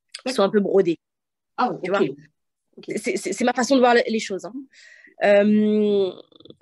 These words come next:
Speaker 1: mais on n'arrête pas de me dire que plus tu pèses sur Instagram, il faut que tu aies beaucoup de followers parce que c'est, cette quantité de followers-là, c'est ce qui va asseoir, euh, ta marque et ta notoriété.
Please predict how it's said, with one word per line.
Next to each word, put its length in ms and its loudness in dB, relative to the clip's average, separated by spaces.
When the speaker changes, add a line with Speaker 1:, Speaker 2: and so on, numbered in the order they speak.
Speaker 1:
mais 460 4
on 80 -8
n'arrête 280 -4
pas 140 -2
de 40 -10
me 140 -2
dire 320 -4
que 380 -4
plus 260 -6
tu 220 -16
pèses 440 -6
sur 180 -12
Instagram, 500 -2
il 60 -4
faut 160 -4
que 80 -10
tu 80 -2
aies 180 -4
beaucoup 260 -4
de 80 -10
followers 400 6
parce 220 -6
que 80 0
c'est, 180 -2
cette 380 -10
quantité 340 0
de 60 -4
followers-là, 560 4
c'est 160 -8
ce 120 -10
qui 160 -6
va 180 2
asseoir, 800 -2
euh, 100 -2
ta 160 -6
marque 300 -2
et 80 -8
ta 100 -4
notoriété. 540 -6